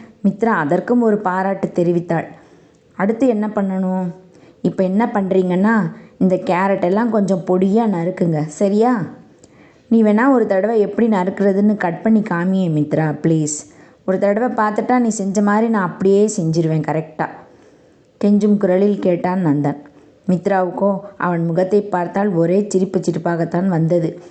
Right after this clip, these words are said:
ஏதோ ஒரு பெரிய வேலையை செய்து முடித்து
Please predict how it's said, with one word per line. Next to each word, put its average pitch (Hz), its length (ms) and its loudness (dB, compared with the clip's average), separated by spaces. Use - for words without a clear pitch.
ஏதோ 160 300 2
ஒரு 202 200 2
பெரிய 170 420 0
வேலையை 196 400 2
செய்து 190 360 2
முடித்து 180 400 0